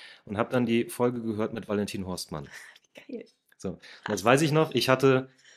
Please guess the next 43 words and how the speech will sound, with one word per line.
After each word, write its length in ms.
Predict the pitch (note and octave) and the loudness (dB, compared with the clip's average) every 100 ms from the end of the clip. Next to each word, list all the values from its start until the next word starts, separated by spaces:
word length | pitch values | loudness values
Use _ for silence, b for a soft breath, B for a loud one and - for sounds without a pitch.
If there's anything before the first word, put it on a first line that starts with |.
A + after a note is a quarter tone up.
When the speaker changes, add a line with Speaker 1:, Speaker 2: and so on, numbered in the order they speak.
| b _ | b _
Speaker 1:
die 140 | A2+ A2 | -4 2
halbe 300 | B2+ D3 D3 | 2 2 0
Folge 380 | - C#3 C3+ B2+ | 4 4 4 2
gehört 340 | A2 B2+ - | 2 2 0
und 20 | A2+ | 0
dann 40 | A#2+ | 0
hatte 120 | A#2+ | 0
ich, 180 | A#2 G#2+ | -2 -2
äh, 420 | A2 A2+ A2 G2 - - | 0 2 0 -2 -8 -12
kurze 520 | - B2 - A2+ A2 | -4 -4 0 2 2
Pause 360 | G#2 B2 D#3+ D3+ | 0 -2 -2 -2
gemacht 480 | D3 D3 C#3+ - - | -2 -2 -4 -10 -10
am 80 | A2+ | -6
Rastplatz 680 | C3+ C#3 - F#3 G3+ - - b b b b _ | -4 -4 -6 -8 -6 -6 -10 b b b b _
und 140 | A2+ | -4
hab 160 | A2+ - | -4 -2
direkt 420 | C#3+ C#3 C#3 - _ _ - | 0 2 2 -2 _ _ -8
die 100 | A#2 | -6
Folge 840 | - B2+ C#3 C#3+ C#3+ C#3 C3+ C#3 | -2 2 2 4 4 6 4 0
drei 220 | - A#2 | -4 0
Leuten 360 | B2 A#2+ D#3 F3 | 2 2 2 -2
geschickt, 560 | F3 - G3 - - _ | -2 -2 -4 -6 -16 _
mit 140 | A2 A#2 | -10 -4
denen 120 | A#2 | -4
ich 100 | A2+ | -2
mich 260 | A2+ - | -4 -2
auch 120 | G#2+ G#2 | -2 -2
so 200 | G#2 G2+ | -2 -2
viel 180 | G#2 | -4
austausche 440 | G#2 C3 - A#2 A2+ | -2 -2 -2 -4 -2
über 140 | A2 | -6
CrossFit 380 | - A#2+ - - | -4 -8 -8 -8
und 140 | A2 | -10
Training 400 | - B2+ C3+ C3+ B B B B | -4 0 0 -2 B B B B
und 80 | G2 | -6
hab 80 | G2+ | -4
gesagt, 240 | G2+ G2+ | -2 -2
„Ey, 60 | G2 | 0
das 100 | F#2+ | -4
müsst 180 | G#2 - | -4 -4
ihr 60 | |
euch 140 | F#2+ - | -6 -6
anhören. 380 | F#2 F2+ E2 | -6 -8 -10